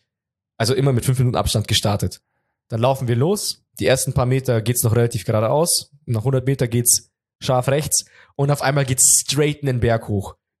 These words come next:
Übelst matsch, übelst eklig, rutschig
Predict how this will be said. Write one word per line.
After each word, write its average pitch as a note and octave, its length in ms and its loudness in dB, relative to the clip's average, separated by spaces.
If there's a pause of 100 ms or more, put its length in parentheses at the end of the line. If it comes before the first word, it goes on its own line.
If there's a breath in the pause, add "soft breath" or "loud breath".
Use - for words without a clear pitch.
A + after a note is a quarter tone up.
Übelst F#3 560 0
matsch, D3+ 640 0
übelst F#3+ 480 2
eklig, F3 560 0 (400 soft breath)
rutschig E3 760 0